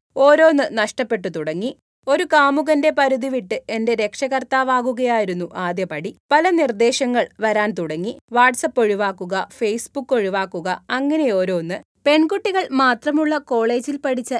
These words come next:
എനിക്കിതെല്ലാം പുതിയ അറിവായിരുന്നു. ഞാൻ കരുതി സകല ആണുങ്ങളും ഇത്തരത്തിലായിരിക്കുമെന്ന്. പിന്നെയും ഉത്തരവുകൾ.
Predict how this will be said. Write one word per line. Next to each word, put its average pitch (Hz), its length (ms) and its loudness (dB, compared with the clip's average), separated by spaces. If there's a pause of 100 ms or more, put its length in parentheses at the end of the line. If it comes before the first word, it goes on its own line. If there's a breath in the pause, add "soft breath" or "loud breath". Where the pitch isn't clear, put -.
എനിക്കിതെല്ലാം 247 800 -4
പുതിയ 277 300 -2
അറിവായിരുന്നു. 180 840 -6 (320)
ഞാൻ 349 320 4
കരുതി 302 540 0
സകല 247 540 0
ആണുങ്ങളും 262 640 0
ഇത്തരത്തിലായിരിക്കുമെന്ന്. 202 1400 -2 (120)
പിന്നെയും 339 540 2
ഉത്തരവുകൾ. 214 640 0